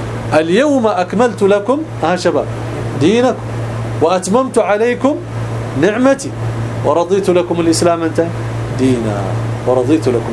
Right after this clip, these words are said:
الإسلام دينا. لما أنتي إذا دين زي آ ملئت غير الله يدو رب سبحانه وتعالى. إذا ما علت الخاني يوم عرفة أنيرة.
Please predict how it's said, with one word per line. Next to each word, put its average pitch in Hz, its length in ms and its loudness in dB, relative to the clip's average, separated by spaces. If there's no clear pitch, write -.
الإسلام 156 340 0
دينا. 110 340 -2
لما 220 420 2
أنتي 277 380 2
إذا 180 240 4
دين 185 300 0
زي 160 200 4
آ 277 340 2
ملئت 190 440 2
غير 170 300 4
الله 143 240 0
يدو 135 140 2
رب 127 180 0
سبحانه 117 380 0
وتعالى. 165 380 2
إذا 196 160 2
ما 208 100 0
علت 214 200 -2
الخاني 196 380 2
يوم 285 220 2
عرفة 247 440 2
أنيرة. 135 260 0